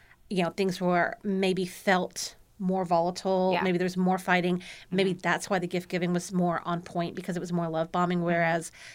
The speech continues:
Speaker 1: twenty twenty-two rolls around, even though you're feeling a lot of things and you're having a lot of realizations,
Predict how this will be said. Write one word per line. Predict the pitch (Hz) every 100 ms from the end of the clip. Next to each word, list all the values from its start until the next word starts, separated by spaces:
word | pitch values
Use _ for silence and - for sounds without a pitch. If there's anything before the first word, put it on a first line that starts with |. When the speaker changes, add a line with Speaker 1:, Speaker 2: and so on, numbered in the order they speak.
| - -
Speaker 1:
twenty | 208 190
twenty-two | 180 175 - 208
rolls | 185 185
around, | 185 185 180 - - -
even | 240 208 190
though | 165
you're | 156 165 220 285
feeling | 277 - 180 180 175 170 -
a |
lot | 170 170 165
of |
things | - 170 165 160
and | 175
you're | 226
having | 233 185 170
a |
lot | 165 165
of | 165
realizations, | 165 165 160 180 170 170